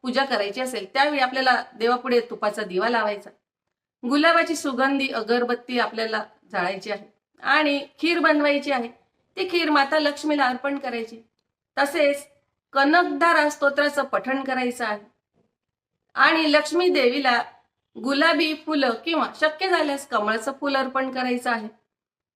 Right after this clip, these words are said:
शुक्रवारी श्रीयंत्रावर कुंकुमार्चन करायचं आहे. कुंकुमार्चन करताना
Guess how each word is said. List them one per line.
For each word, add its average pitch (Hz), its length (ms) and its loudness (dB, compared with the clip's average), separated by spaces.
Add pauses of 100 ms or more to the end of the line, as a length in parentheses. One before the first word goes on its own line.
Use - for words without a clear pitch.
(160)
शुक्रवारी 330 680 2
श्रीयंत्रावर 254 720 2
कुंकुमार्चन 302 1000 0
करायचं 185 380 -2
आहे. - 240 -6 (680)
कुंकुमार्चन 349 680 2
करताना 254 540 0